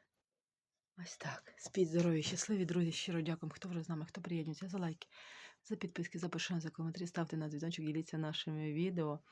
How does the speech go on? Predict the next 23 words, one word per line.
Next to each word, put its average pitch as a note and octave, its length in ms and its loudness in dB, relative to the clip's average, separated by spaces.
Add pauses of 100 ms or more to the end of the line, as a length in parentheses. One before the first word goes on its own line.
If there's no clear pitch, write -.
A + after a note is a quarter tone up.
(560)
Ми D#3+ 120 0
завжди D#3+ 360 -2 (400)
на G3 220 0
зв'язку. D#3 720 -2 (1080)
Любимо D3+ 420 -4
вас. - 380 -6 (640)
І F#3+ 140 0
друг F#3 380 -4
отако D#3+ 340 -6
собі - 360 -4 (1400)
лежить. C#3 720 -8 (140)
Йому F#3 180 4
тут C#3 160 -6
добре, E3+ 340 -2
затишно, E3 460 -2
ніхто C#3 280 -6
його D#3+ 120 -2
не D3 100 2
обіжає. E3 520 0 (1300)
Він F3+ 200 -2
тут, E3 340 -6 (180)
як D3 240 -8
дома. B2 320 -6